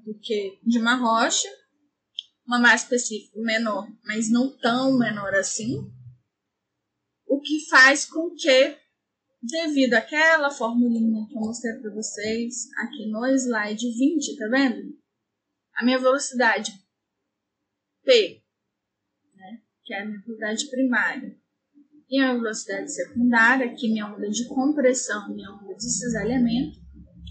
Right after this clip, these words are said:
depende do meu modo de elasticidade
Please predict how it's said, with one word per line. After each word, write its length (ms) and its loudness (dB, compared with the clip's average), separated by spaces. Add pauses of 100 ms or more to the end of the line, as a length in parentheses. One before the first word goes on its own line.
(360)
depende 580 2
do 140 0
meu 160 -2
modo 560 -4 (420)
de 260 2
elasticidade 840 6